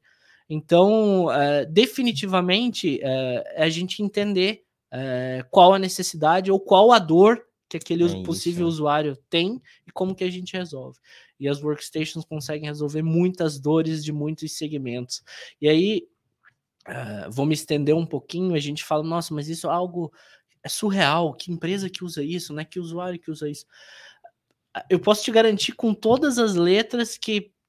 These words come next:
Speaker 1: todas as empresas hoje, ou todos os perfis de empresa hoje, têm um usuário, ah, que seria beneficiado utilizando uma workstation, seja de área de
Speaker 2: Uhum.
Speaker 1: marketing, seja da área contábil, por ter que utilizar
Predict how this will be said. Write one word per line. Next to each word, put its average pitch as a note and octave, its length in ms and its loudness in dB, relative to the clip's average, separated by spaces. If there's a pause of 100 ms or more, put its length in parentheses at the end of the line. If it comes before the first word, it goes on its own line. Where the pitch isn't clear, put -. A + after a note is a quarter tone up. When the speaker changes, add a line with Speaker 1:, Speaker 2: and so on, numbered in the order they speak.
(120)
Speaker 1:
todas A#3 460 6
as G#3+ 160 0
empresas F3+ 680 -2
hoje, F3+ 260 -2
ou E3 80 -4
todos F#3+ 300 -2
os G3 140 -12
perfis F3+ 500 -6
de F3+ 60 -8
empresa D#3+ 480 -4
hoje, D#3 420 -4 (420)
têm F3+ 200 6
um F3+ 120 2
usuário, E3 640 0 (240)
ah, B2+ 480 -4
que - 120 -14
seria D#3 280 0
beneficiado D#3 560 -4
utilizando C3+ 460 -10
uma C3+ 140 -10
workstation, - 580 -14
seja D3+ 320 -2
de C3+ 140 -2
área B2+ 180 0
de B2 80 -2
Speaker 2:
Uhum. A#2+ 60 -4
Speaker 1:
marketing, G3 520 0
seja D3 360 -6
da C3 120 -2
área B2+ 180 -2
contábil, C3+ 720 2
por D#3+ 160 -6
ter - 140 -16
que - 80 -20
utilizar B2+ 540 -10